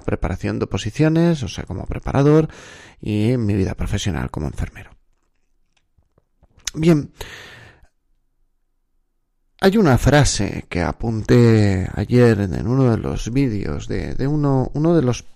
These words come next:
personajes a los que estoy siguiendo yo habitualmente, me suponen una inspiración, que, eh, es un tío un poco raro, pero yo tampoco es que sea alguien habitual, que es el señor Jocko Willink.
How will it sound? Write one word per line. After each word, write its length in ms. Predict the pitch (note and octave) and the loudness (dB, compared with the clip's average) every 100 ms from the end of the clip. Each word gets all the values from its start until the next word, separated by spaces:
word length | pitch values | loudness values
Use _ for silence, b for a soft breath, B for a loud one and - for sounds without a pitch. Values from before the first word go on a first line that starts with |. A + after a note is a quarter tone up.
| - - - - | -20 -20 -14 -4
personajes 880 | A2 - B2 D#3 - G#2 A2+ - B B B B B B B - | -4 -2 0 -2 -2 -4 -6 -12 B B B B B B B -6
a 100 | A#2 | -4
los 160 | A2+ | -2
que 80 | B2+ | -4
estoy 180 | - D#3+ | 0 -2
siguiendo 440 | - C#3 C#3 B2+ | 0 0 2 2
yo 480 | A#2 A#2 A2 G2+ F#2+ - | 2 2 0 -2 -4 -6
habitualmente, 920 | A#2 A2 B2 A#2+ B2 C#3+ C3 A2+ A2 | -6 -2 2 2 2 0 0 -2 -2
me 120 | G#2 | -4
suponen 600 | - - A#2+ A#2+ A2 - - | -8 -6 -2 -2 -6 -12 -8
una 160 | A#2+ | -6
inspiración, 680 | A2 - A2 G2+ D#3+ E3 D3 | -6 -8 -8 -6 -4 -4 -4
que, 240 | - - - _ - | -8 -12 -12 _ -20
eh, 480 | - C#2 - G#3 E3+ | -20 -20 -14 -10 -10
es 120 | B2 | -10
un 160 | B2 | -10
tío 160 | - A#2 | -6 -6
un 100 | A2+ | -6
poco 220 | G2+ D3 | -4 0
raro, 240 | F3+ F#3+ F3+ | 2 2 2
pero 160 | B2 | -4
yo 200 | A#2+ B2+ _ _ | -2 -6 _ _
tampoco 460 | - G#2+ A2 A#2 G#2+ | -8 -6 -6 -8 -8
es 160 | - - B B B B B B B | -12 -18 B B B B B B B
que 120 | G#2+ | -8
sea 220 | - A2 | -4 -2
alguien 440 | A2 A2 G#2+ G2+ - | -2 -4 -8 -8 -14
habitual, 640 | - A2 G#2+ C#3 D3 C3+ C3+ | -8 -6 -4 -2 -2 -2 -2
que 120 | B2 | -4
es 240 | G#2 - | -4 -6
el 380 | A#2 A2+ A2 - | -4 -4 -8 -12
señor 440 | - - A#2 A#2 A#2+ | -16 -12 -6 -6 -2
Jocko 220 | B2+ - A2+ | -2 -2 0
Willink. 460 | C3+ C3+ B2 C3+ | 0 0 -4 -10